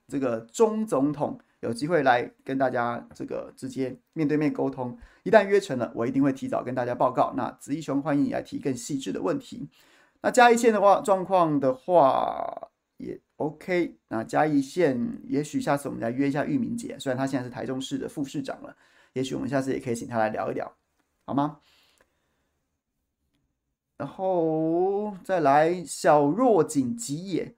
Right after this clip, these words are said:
王玉敏出任台中市政府小内阁，与深蹲嘉义县，何者是王玉敏更应该做的事情呢？我觉得，我觉得没有问-，没有问题耶，我觉得他去接嘉义市-，台中市的副市长没有问题。第一个，卢秀燕市长，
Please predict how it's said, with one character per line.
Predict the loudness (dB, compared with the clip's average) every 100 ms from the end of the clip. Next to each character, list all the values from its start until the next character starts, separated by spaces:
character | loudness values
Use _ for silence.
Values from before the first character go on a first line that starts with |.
| _ 4
王 | 6 8
玉 |
敏 | 6 0
出 | 0
任 | 2
台 | 2
中 | 0 -2
市 | -6 -8
政 | -2 -2
府 | 0 -2
小 | 0 -2
内 | -2
阁， | -2 -4
与 | -6
深 | -6 -6 -2
蹲 | -4 -2
嘉 | -2 -2
义 | -4
县， | -8 -4 -4 -4
何 | -8 -4
者 | -2
是 | -2
王 | -2 -2
玉 | -4
敏 | -4
更 | -2
应 | 0
该 | -2
做 | -4
的 | -10
事 | -10
情 | -10 -10
呢？ | -14 -16 _ _ _ _ _ _ _
我 | 2 4
觉 | 6
得， | 4 4
我 | 2 2
觉 | 4
得 | 4 4 0 _ _ _ _ _ _ _ _ _ _
没 | -6 -2
有 | 2 2
问-， | 2 2 0 -2 -12 _
没 | -6 -2
有 | 0
问 | 0 0 0 -2
题 | -10 -20 -16 -10
耶， | -8 -6
我 | -2
觉 | -2
得 |
他 | -2 -2
去 | -4
接 | -6 -4
嘉 | -2 -2
义 | -2
市-， | -10 -16 _
台 | -4
中 | -4
市 | -4 -4
的 | -6
副 | -6
市 | -4
长 | -2 0
没 |
有 | 0
问 | 0 -4
题。 | -8 -8
第 | -2 0
一 |
个， | 0 -2 -4 _ _ _ _ -4
卢 | -2
秀 | 4 4 4
燕 | 2 0
市 | -4 -8 -4
长， | -4 -4